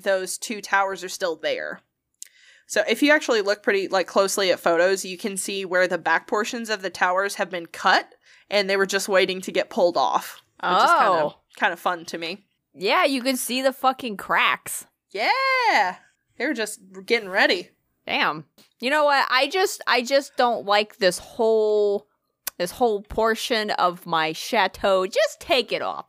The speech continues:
Speaker 2: I just don't
Speaker 1: Yeah,
Speaker 2: like
Speaker 1: it's
Speaker 2: it.
Speaker 1: fine.
Speaker 2: I don't like the rotundraness of this portion of my chateau. Just have it removed, please. I can't
Speaker 1: Just get rid of it.
Speaker 2: stand it. It's just not,
Speaker 1: Which is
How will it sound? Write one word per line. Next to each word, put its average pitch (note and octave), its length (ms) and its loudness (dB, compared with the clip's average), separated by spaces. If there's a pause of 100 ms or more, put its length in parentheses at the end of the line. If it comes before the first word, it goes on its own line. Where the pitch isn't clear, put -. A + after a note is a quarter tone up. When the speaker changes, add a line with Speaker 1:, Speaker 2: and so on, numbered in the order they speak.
Speaker 2:
I B3+ 160 0
just F#4+ 260 -6
don't A#3+ 220 -2
Speaker 1:
Yeah, A4 100 -2
Speaker 2:
like F#3 120 2
Speaker 1:
it's - 120 -2
Speaker 2:
it. D3+ 120 -2
Speaker 1:
fine. - 160 -10 (240)
Speaker 2:
I D#4 120 2
don't A#4+ 240 2
like G#3+ 300 0
the F#3+ 260 2 (100)
rotundraness G3 1300 0 (100)
of E3 260 2
this F3+ 380 0 (340)
portion G#3+ 600 0
of F3 320 0
my F3 160 2
chateau. F3+ 800 0 (420)
Just D4 300 0
have A3+ 240 0
it - 100 -4
removed, C#3+ 460 -12
please. - 360 -12
I F#3 80 2
can't G#3+ 240 -6
Speaker 1:
Just - 160 -8
get G#3 120 -2
rid F#3 140 -2
of F3 120 -4
it. - 20 4
Speaker 2:
stand F2+ 220 0
it. - 140 -2
It's F#3+ 200 0
just A#3+ 240 -2
not, G#3+ 240 4
Speaker 1:
Which D4 200 -6
is - 220 -4